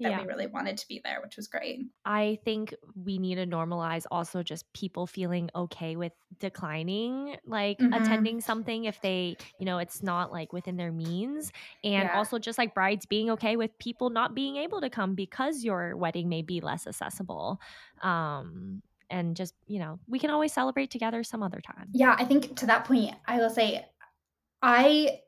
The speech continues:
Speaker 1: the one thing I do wish people understood, and I think you don't probably realize this until you are in the middle of wedding planning, is that how much work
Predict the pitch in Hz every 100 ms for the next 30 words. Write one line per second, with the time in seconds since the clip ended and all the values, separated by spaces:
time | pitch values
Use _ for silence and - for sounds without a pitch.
0 | _ - 247 240 233 254 311 302 277 208
1 | - 185 185 180 185 180 180 - - -
2 | - - 202 196 - 202 185 - 185 185
3 | 196 185 214 233 233 - 185 180 - -
4 | 202 196 202 214 214 220 220 226 220 240
5 | 202 208 180 175 170 180 180 190 202 -
6 | 233 220 220 220 220 214 220 233 240 247
7 | 247 254 269 - - - - 226 214 208
8 | 196 - - - _ - - 220 214 202
9 | 208 208 214 214 - 220 190 - - 208
10 | 208 214 208 285 -